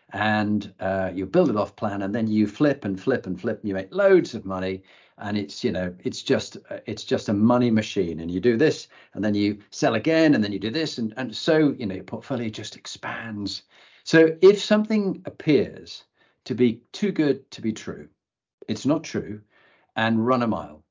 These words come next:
in the other direction. Um, if e-, e-, everybody has been incredibly stupid and they missed this great opportunity, but I've now found the secret to your wealth for the future is invest in this, and this is where you're gonna make your millions.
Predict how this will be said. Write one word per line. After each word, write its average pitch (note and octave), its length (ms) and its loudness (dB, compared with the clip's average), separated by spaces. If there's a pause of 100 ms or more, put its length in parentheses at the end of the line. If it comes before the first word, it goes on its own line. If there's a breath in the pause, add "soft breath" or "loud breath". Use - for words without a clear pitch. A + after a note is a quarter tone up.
in G#2 100 -4
the G#2 120 -4
other G2+ 160 -6
direction. F2 560 -12 (600 soft breath)
Um, A#2+ 420 2
if C3+ 280 -6 (140)
e-, - 40 0
e-, - 220 -6
everybody D3 680 2
has B2+ 220 -4
been A#2 180 0
incredibly C3 460 0
stupid A#2+ 380 0
and F#2+ 100 -6
they G#2+ 80 -8
missed F3 340 -4
this C#3 160 -6
great D#3+ 340 4
opportunity, B2 380 -4
but A2+ 140 -4
I've F#3 260 -2
now D3 240 0
found C3 420 -2
the A#2+ 260 0
secret - 600 -4 (360 soft breath)
to D#3 140 0
your C#3 340 4
wealth E3+ 360 0
for - 180 -10
the C#3 120 -4
future D3 480 -2
is G#2+ 340 -6 (220)
invest D3 520 -2
in B2+ 120 4
this, B2 240 0
and G2 140 -4
this A#2+ 140 -8
is A#2 100 -8
where A#2 140 -2
you're G#2 100 -2
gonna G#2+ 140 -2
make G#2 160 -4
your G2+ 100 -8
millions. F2+ 520 -10